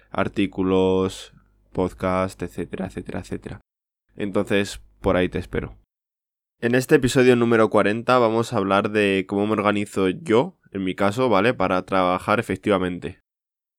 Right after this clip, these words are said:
Y no es que tenga mucho misterio, solo que la verdad es que sí que lo quiero contar porque me parece bastante útil cómo, cómo trabajo yo, entre comillas, y cómo hago pues para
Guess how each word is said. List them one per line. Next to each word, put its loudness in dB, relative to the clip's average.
Y 2
no 2
es -2
que 0
tenga 2
mucho 0
misterio, 0
solo -2
que 2
la 0
verdad 2
es -12
que -4
sí -6
que 0
lo 2
quiero -2
contar -2
porque -4
me -8
parece -6
bastante -2
útil -2
cómo, -4
cómo -6
trabajo -4
yo, -2
entre -8
comillas, -4
y 0
cómo 0
hago 2
pues -6
para -2